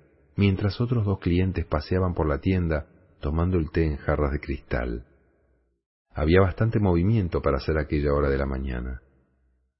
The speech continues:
Desde el lugar donde estaba notó por primera vez que el cabello del mercader le recordaba bastante al del viejo rey. Y se acordó de la sonrisa del pastelero el primer día en Tánger,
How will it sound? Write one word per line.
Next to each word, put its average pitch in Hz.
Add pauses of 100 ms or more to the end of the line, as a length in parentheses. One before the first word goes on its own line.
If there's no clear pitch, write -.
(160)
Desde 90
el 95
lugar 107
donde 107
estaba 98
notó 90
por 117
primera 90
vez 87 (460)
que 107
el 98
cabello 120
del 104
mercader 85
le 82
recordaba 90
bastante 85 (400)
al 76
del 69
viejo 69
rey. 62 (920)
Y 92
se -
acordó 104
de 120
la 101
sonrisa 80
del 67
pastelero 76
el 69
primer 85
día 85
en 73
Tánger, 73